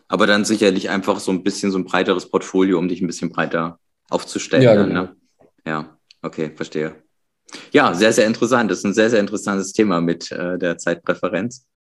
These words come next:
Speaker 1: Ja, vielleicht, vielleicht können wir ja noch mal irgendwie quatschen. Also bist auf jeden Fall ein super netter Gesprächspartner. Und ich
Speaker 2: Kann
Speaker 1: denke,
Speaker 2: ich
Speaker 1: wir
Speaker 2: nur
Speaker 1: kriegen, wir
Speaker 2: zurückgeben.
Speaker 1: kriegen ein
Speaker 2: <laughs>
Speaker 1: gutes Feedback. Ja, du, du hattest ja eben schon gesagt, wie, wie, wie dein, äh, Twitter-Handle ist. Aber vielleicht kannst du den ja noch mal erwähnen,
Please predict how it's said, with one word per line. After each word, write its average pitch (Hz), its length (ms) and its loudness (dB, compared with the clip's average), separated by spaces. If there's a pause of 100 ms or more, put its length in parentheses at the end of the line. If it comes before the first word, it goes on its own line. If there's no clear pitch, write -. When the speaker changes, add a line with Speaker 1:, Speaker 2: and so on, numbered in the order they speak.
(240)
Speaker 1:
Ja, 131 140 6
vielleicht, 120 300 4
vielleicht 127 240 4
können 175 140 6
wir 156 80 4
ja 131 60 4
noch 143 180 4
mal 113 140 2
irgendwie 107 380 0
quatschen. 120 380 -2
Also 104 280 0 (100)
bist - 400 -4
auf 110 120 0
jeden 123 140 6
Fall 117 120 2
ein 117 60 4
super 123 460 4
netter 120 260 4
Gesprächspartner. 107 880 -2 (480)
Und 95 240 2
ich - 60 2
Speaker 2:
Kann 101 80 4
Speaker 1:
denke, 110 140 6
Speaker 2:
ich 107 40 2
Speaker 1:
wir 110 80 6
Speaker 2:
nur 127 80 0
Speaker 1:
kriegen, 120 260 6
wir - 60 6
Speaker 2:
zurückgeben. 101 220 6
Speaker 1:
kriegen 143 180 8
ein 135 80 6
Speaker 2:
<laughs> - 40 0
Speaker 1:
gutes 151 280 2
Feedback. 165 520 2 (380)
Ja, 123 120 6
du, 127 160 6
du 143 80 6
hattest 185 200 4
ja 160 80 8
eben 190 160 6
schon 175 180 0
gesagt, 151 280 0
wie, 156 120 2
wie, 127 300 -2
wie 147 60 2
dein, 127 240 4
äh, 113 280 -2
Twitter-Handle 131 840 2
ist. 165 100 2
Aber 139 120 2
vielleicht 120 240 0
kannst 127 160 -2
du 131 60 -4
den 120 160 2
ja 113 80 2
noch 120 160 0
mal 107 180 0
erwähnen, 135 500 0